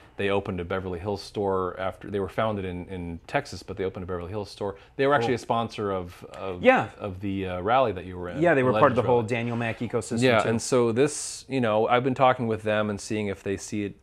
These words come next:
Speaker 1: if they see the value in it as a, as a marketing piece.
Speaker 2: Yeah.
Speaker 1: Um, if not, you have, like, Tom Ford, you have Teddy Fresh, like,
Speaker 2: Yeah.
Speaker 1: other, other fashion forward, very trendy brands that might be into it.
Speaker 2: Yeah.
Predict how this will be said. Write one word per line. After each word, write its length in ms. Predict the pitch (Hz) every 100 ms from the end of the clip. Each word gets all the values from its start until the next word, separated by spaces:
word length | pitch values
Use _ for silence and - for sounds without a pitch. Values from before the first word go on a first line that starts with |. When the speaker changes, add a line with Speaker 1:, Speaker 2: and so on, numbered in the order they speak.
| -
Speaker 1:
if 180 | 107
they 80 | -
see 160 | 104 127
the 140 | 113
value 360 | 98 98 101 101
in 100 | 98
it 100 | 95
as 180 | 90 95
a, 300 | 90 87 -
as 140 | 101
a 60 | 95
marketing 500 | 92 92 - 92 92
piece. 460 | - 82 90 - -
Speaker 2:
Yeah. 200 | 117 107 -
Speaker 1:
Um, 340 | 101 95 92 90
if 160 | 104 -
not, 240 | 101 95
you 100 | 95
have, 180 | 92 90
like, 180 | 90 -
Tom 240 | 82 82
Ford, 440 | - 120 107 104
you 80 | 95
have 140 | 87 -
Teddy 220 | 98 90
Fresh, 440 | - 101 92 -
like, 80 | 98
Speaker 2:
Yeah. 80 | 123
Speaker 1:
other, 220 | 117 110 104
other 200 | 113 110
fashion 440 | - 107 101 -
forward, 380 | 98 - 98 95
very 200 | 92 101
trendy 440 | 92 - 98 90 87
brands 440 | 95 90 90 90
that 100 | 95
might 240 | 92 90 -
be 120 | 90
into 320 | 90 - 90
it. 180 | 90 -
Speaker 2:
Yeah. 220 | 120 120